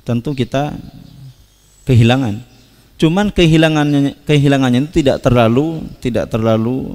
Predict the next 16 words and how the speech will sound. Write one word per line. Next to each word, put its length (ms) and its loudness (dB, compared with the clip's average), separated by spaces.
eh, 800 -6
dalam 480 2
gitu 160 -10
ya. 120 -10
Mengapa? 480 -2
Karena 400 -2
ilmu 880 -2
umat 320 -2
Islam 640 -4
ketika 380 -4
itu 260 -6
tersimpan 800 -2
bukan 320 2
hanya 340 0
di 140 -2
catatan, 560 -4